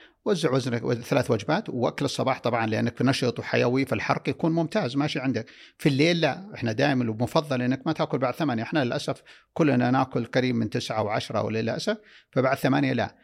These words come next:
وما تنام مباشرة، عندك ساعتين أو شيء بعد الأكل، ويكون إذا في نشاط معين قد تسويه سواء، آه، في البيت أو شيء، يكون عندك شوية حركة قبل النوم، علشان هذا الأكل اللي أكلته نوعًا ما يصير فيه نشاط معين يحرقه،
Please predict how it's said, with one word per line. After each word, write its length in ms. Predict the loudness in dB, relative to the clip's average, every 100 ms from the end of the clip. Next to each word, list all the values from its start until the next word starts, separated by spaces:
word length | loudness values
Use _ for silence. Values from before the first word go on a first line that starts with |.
| _ _
وما 200 | 0 2
تنام 300 | 4 4 4
مباشرة، 360 | 2 0 0 -4
عندك 220 | -4 -6
ساعتين 440 | -4 -4 -2 -2
أو 80 | -2
شيء 160 | -2 -2
بعد 220 | -2 -2
الأكل، 360 | -4 -4 -8 -10 -16 -20 _ _
ويكون 380 | 0 2 4 4
إذا 240 | 4 2
في 200 | 2 2
نشاط 440 | 2 0 -2 -2 -2
معين 380 | -2 0 0
قد 140 | -2 -4
تسويه 640 | -6 -6 -4 0 0 0
سواء، 540 | -2 -4 -2 -2 -4 -6
آه، 400 | -8 -8 -10 -6
في 100 | -4
البيت 460 | -2 0 0 -2
أو 140 | -4 -4
شيء، 300 | -2 -2 -4
يكون 240 | -2 -2
عندك 240 | 0 -2 -2
شوية 220 | 0 0
حركة 540 | 0 0 0 0 -4 -6 _ _ _ 0
قبل 180 | 2 2
النوم، 280 | 2 2
علشان 400 | 0 -2 0 2
هذا 240 | 2 2 0
الأكل 220 | -4 -2
اللي 140 | -2
أكلته 300 | -2 -4 -2
نوعًا 180 | -2 0
ما 160 | 0 0
يصير 260 | -2 -2
فيه 140 | 0 0
نشاط 360 | 0 0 -2
معين 320 | -2 -2 0 0
يحرقه، 420 | 0 -2 -4